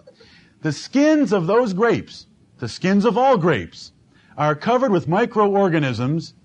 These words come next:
that function as yeast. It's a leaven. It's a yeast.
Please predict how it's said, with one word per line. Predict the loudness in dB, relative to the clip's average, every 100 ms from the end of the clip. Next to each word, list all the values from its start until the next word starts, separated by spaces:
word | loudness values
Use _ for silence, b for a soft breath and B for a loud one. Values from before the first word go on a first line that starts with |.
| _ b -6
that | -4
function | -2 -2 -2 -2
as | -2 -2 0
yeast. | 0 0 -4 -18 -20 -20 _ _ _ _ _ _ _ _ _ _ -10
It's | -6 -2
a |
leaven. | 0 0 -2 -6 -12 _ _ _ _ -12
It's | -6 -4
a |
yeast. | -2 -2 -4 -10